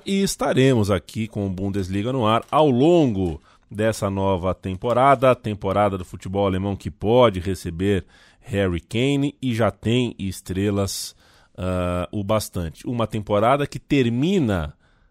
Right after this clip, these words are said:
numa Eurocopa a ser disputada na própria Alemanha. Brincando, brincando, isso tem lá a sua,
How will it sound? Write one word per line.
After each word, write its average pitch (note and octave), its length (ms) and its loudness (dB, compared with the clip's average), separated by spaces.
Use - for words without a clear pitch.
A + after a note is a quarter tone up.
numa E3 320 0
Eurocopa B2+ 760 2
a A2 100 -2
ser G2+ 200 -6
disputada G2+ 680 -2
na C3 320 -2
própria G#2+ 640 0
Alemanha. F2+ 680 -4
Brincando, G2+ 520 -4
brincando, F2 560 -4
isso G#2 340 -6
tem F#2+ 280 -6
lá F2 320 -2
a F2 140 -6
sua, F2+ 880 -2